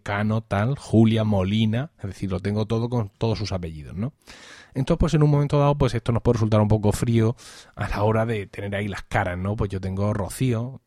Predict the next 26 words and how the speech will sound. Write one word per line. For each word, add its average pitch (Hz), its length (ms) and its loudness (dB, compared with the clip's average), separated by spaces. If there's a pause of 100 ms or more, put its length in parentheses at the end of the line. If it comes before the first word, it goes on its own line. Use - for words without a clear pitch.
(140)
Isabel, 117 720 0
Emilio, 110 540 2 (640)
eh, 87 460 -6 (420)
Emilio, 113 600 0
eh, 95 180 -4
Emilio 107 320 2
Senior, 135 460 2
para 95 160 0
hablar 95 160 -2
de 95 80 -2
mi 92 120 -4
padre, 117 300 -2
Emilio 110 300 2
cuarto 123 460 0
es, - 180 -6
es, - 260 -8
es 98 140 -6
mi 95 220 -2
hijo, 127 340 0 (460)
yo 113 100 2
soy 104 180 0
Emilio 98 320 0
a - 40 -10
secas, 120 500 -4
en 107 120 -10
fin. 107 240 -2